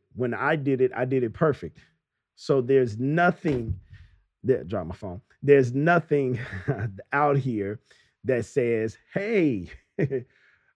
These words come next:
I messed that up. I, God, created something imperfect." No,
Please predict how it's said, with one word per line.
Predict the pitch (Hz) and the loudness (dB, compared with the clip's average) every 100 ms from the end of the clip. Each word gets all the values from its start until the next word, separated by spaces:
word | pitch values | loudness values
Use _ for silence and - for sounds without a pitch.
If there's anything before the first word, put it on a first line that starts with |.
| _ - | _ 0
I | 165 170 165 | 2 4 2
messed | 151 160 151 - | 2 0 2 2
that | 147 170 | 2 4
up. | 156 - | 0 0
I, | 143 151 143 | -2 0 0
God, | 147 160 143 139 127 - | 2 2 0 -2 -4 -12
created | - 143 139 139 - | -4 2 4 2 -2
something | 143 131 135 | -4 -4 -4
imperfect." | 131 - 156 - 78 - | -4 0 -2 -2 -12 -8
No, | 123 110 | -6 -6